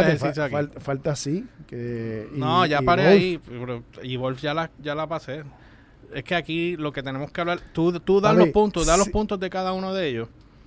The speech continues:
Speaker 2: Este
Speaker 1: Vi una cosa bien fea que, que me encantó. En sí, al final, eh, Dani liteando.
Speaker 2: ¿Que litió?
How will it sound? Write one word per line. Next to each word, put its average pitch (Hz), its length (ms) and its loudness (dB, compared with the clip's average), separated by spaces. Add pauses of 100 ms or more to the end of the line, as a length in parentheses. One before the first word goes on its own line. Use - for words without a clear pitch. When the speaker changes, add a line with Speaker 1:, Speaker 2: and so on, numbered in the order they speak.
(300)
Speaker 2:
Este 147 400 -8
Speaker 1:
Vi 147 80 4
una 165 180 2
cosa 175 240 2
bien 170 220 2
fea 160 180 -2
que, 123 460 -2
que 120 80 -8
me 113 320 -6
encantó. 120 560 -6 (880)
En 135 200 -4
sí, 170 360 -4
al 147 160 0
final, 175 480 -2 (1500)
eh, 131 640 0
Dani 135 540 0
liteando. 127 460 -4 (2250)
Speaker 2:
¿Que 139 100 -4
litió? 131 380 -2